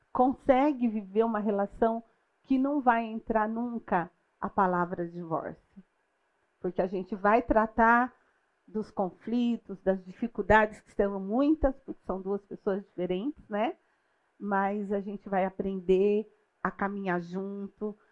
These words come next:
a perdoar, a fazer aquilo que Deus deseja, cada um cumprindo o seu papel. Posso usar o sexo como instrumento de troca. Eu sei que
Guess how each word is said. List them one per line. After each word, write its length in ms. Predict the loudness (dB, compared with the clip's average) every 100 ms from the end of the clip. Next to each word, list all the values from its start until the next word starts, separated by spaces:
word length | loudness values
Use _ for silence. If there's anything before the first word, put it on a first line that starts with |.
| -6
a 80 | -4
perdoar, 1080 | 0 0 0 0 6 8 8 8 4 -2 -12 _
a 480 | 0 0 0 -2 -6 -12 _ _ _ _ _
fazer 440 | 4 4 6 4
aquilo 320 | 2 0 -10 -10
que 120 | -2
Deus 260 | 0 0 2
deseja, 640 | 2 2 4 2 2 -2
cada 300 | 2 4 4
um 100 | 0
cumprindo 480 | -2 -8 -6 -6 -6
o 40 | -4
seu 180 | -4
papel. 520 | -2 -2 0 -4 -6 -16 _ _ _ _ _ _ _ _ _ _ _ _ _ _ 8
Posso 320 | 8 8 4
usar 320 | 8 10 10
o 60 | 4 2
sexo 440 | 6 6 2 -8 -8
como 280 | -6 -6
instrumento 600 | -6 -6 -6 -4 -6 -8
de 140 | -12 -10
troca. 600 | -4 -2 -2 -6 -12 -12 _ _ _ _ _ _ _ -6
Eu 100 | -2
sei 200 | 0 0
que 380 | 2 0 -2